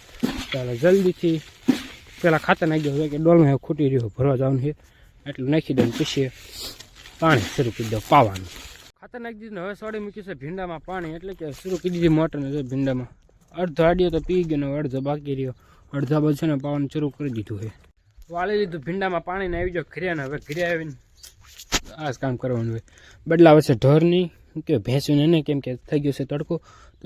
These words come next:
છે ને જરાક અંદર બાંધી દઉં, અને પહેલાં છે ને બધાને થોડી થોડી નીંદ નાખી દઉં, એટલે એને ખીલે જ વ્યા જાય. બાંધી દે આ ઢોરને, ઘડીક કરી માંડ્યું હારી ને એવું કર્યું. હવે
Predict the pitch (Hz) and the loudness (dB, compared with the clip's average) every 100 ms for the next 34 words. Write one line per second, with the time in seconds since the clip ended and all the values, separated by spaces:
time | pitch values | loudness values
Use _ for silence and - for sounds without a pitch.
0 | 127 147 131 127 131 131 131 131 131 131 | -8 -2 0 0 0 -2 -2 -2 -2 -2
1 | 143 165 180 - - - _ - - - | 0 0 -2 -6 -20 -20 _ -18 -12 -6
2 | 139 - 147 143 139 165 147 131 131 127 | -6 -6 -4 -4 -4 -2 -2 -2 -2 -4
3 | 139 135 - 131 - - - - - 143 | -6 -6 -6 -6 -8 -14 -20 -20 -8 -2
4 | 156 151 139 - 135 135 131 143 147 135 | 2 2 0 -4 -4 -4 -2 -4 -4 -8
5 | - 147 120 113 117 113 120 - - 196 | -4 0 0 0 -2 -4 -6 -12 -14 -12
6 | 214 214 202 147 180 190 185 147 170 175 | -10 -6 -6 -6 -6 -6 -8 -12 -12 -12
7 | - 180 175 180 190 175 180 185 196 165 | -10 -6 -6 -4 -4 -4 -4 -4 -4 -4
8 | 156 180 175 143 | -8 -10 -10 -10